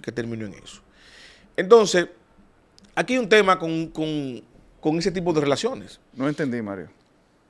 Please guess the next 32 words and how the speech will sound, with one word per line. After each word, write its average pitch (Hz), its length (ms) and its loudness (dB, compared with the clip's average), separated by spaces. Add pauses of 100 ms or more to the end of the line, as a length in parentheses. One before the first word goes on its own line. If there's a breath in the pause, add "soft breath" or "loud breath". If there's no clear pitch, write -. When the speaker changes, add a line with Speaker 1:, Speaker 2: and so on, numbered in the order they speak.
Speaker 1:
¿Cómo 131 160 -4
que 123 60 0
no 117 60 -2
entendiste? 98 380 -10
Speaker 2:
Vamos 143 240 2
a 110 40 2
ver, 107 180 0
ella, 185 220 2 (320)
tú 160 80 -4
dices 185 180 0
que 180 80 -2
ella 175 140 0
tiene 175 180 -6
su 175 140 -8
pareja, 175 260 2
que 127 100 -4
no 131 220 -2
es 156 100 -2
el 143 200 -2
victimario. 113 600 -6 (1040)
Speaker 1:
No, 160 120 -2
porque 143 260 0
supuestamente, 143 680 -4
supuestamente 143 540 -4
Speaker 2:
Que 123 60 4
Speaker 1:
se 123 60 2
Speaker 2:
el 117 40 -6
Speaker 1:
fue 131 120 -2
que 139 80 2
lo 135 60 0
Speaker 2:
victim-, 120 40 -6
Speaker 1:
mandaron. 117 420 -4